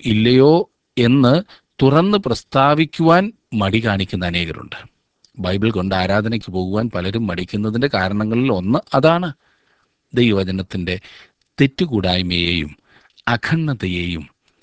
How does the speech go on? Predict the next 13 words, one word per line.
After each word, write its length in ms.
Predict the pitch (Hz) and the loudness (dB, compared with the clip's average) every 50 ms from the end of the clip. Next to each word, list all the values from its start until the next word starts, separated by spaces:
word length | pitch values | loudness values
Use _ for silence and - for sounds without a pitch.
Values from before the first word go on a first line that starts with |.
| _ _ _ _ _ _ _ - | _ _ _ _ _ _ _ 0
വിലയിടിച്ച് 560 | 131 143 170 202 196 170 127 131 131 - - | 2 4 4 4 2 2 2 0 -2 -2 -6
കാണിക്കുവാനുള്ള 840 | 131 - 98 95 98 101 98 - - 110 104 101 95 87 87 90 95 - _ - | -6 -4 -4 -2 -2 -4 -4 -4 -4 -2 -2 -2 -2 -4 -4 -6 -6 -8 _ -8
സാത്താൻ്റെ 760 | - - 98 113 - _ - 131 120 117 110 98 95 104 - - _ _ _ _ - | -6 -4 -4 -4 -4 _ -4 -4 -2 -2 -2 -4 -4 -6 -8 -10 _ _ _ _ -4
ഇന്നത്തെ 440 | 131 123 147 156 160 - _ - 151 | -2 0 0 0 0 -2 _ -2 -2
വലിയ 400 | 127 104 98 98 110 131 151 151 | 0 0 0 0 2 2 2 0
തന്ത്രമാണിതെന്നാണ് 1300 | - - - 82 82 95 104 104 135 127 104 87 82 90 95 95 90 - 98 98 95 87 80 82 92 110 | 0 -4 -8 -6 -4 -2 0 2 2 0 0 -2 -2 -4 -2 -2 -4 -4 -4 -4 -4 -4 -4 -4 -4 -4
ഞാൻ 200 | 104 85 87 101 | -4 -4 -4 -4
വിശ്വസിക്കുന്നത്. 720 | 95 85 - - 90 - - - - - 82 - - - _ _ _ _ _ _ _ _ _ _ _ _ - | -6 -6 -6 -8 -10 -10 -10 -10 -12 -12 -14 -16 -18 -20 _ _ _ _ _ _ _ _ _ _ _ _ -8
ഇത് 120 | 104 95 95 | -6 -4 -4
വിശ്വസിക്കാത്ത 720 | 90 90 - - 113 - - 107 - - 98 95 - 92 | -4 -6 -6 -6 -6 -8 -8 -8 -6 -6 -6 -6 -6 -8
ഒരു 100 | 90 85 | -8 -6
മനുഷ്യൻ 420 | 87 90 101 98 - 90 87 - - _ _ - - - _ _ _ - | -6 -6 -6 -6 -6 -8 -8 -10 -14 _ _ -20 -20 -20 _ _ _ -6
ബുദ്ധിഹീനനാണെന്ന് 1160 | 117 113 120 120 117 143 131 143 151 151 170 165 143 104 92 95 104 110 110 110 92 85 - | -4 -4 -2 0 0 0 2 2 2 2 2 0 0 0 -2 -2 -2 -4 -4 -4 -6 -6 -8